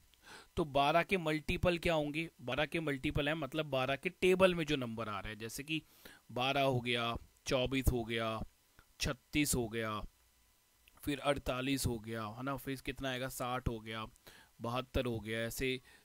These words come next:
चलते चलते एक सौ बीस भी आएगा, है ना। आगे मल्टीपल चलते रहते हैं। किसी भी नंबर के मल्टीपल,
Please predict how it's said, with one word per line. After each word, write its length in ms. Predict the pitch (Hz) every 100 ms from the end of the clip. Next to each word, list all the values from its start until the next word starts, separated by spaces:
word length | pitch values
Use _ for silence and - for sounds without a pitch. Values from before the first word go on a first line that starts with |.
| _
चलते 340 | 143 135 135 139
चलते 360 | 139 127 143
एक 140 | 135 131
सौ 140 | 151
बीस 380 | 131 131 143 -
भी 160 | 127
आएगा, 380 | 123 113 104 107 - - 127
है 60 |
ना। 180 | 160 160 - - - -
आगे 360 | 120 120 160 165
मल्टीपल 520 | 131 139 135 147 160
चलते 360 | 156 127 107 135
रहते 240 | 123 113
हैं। 80 | 185 - _ _
किसी 280 | 151 147 185
भी 140 | 185 196
नंबर 340 | 151 143 143
के 140 | 135
मल्टीपल, 600 | 151 127 127 135 - 180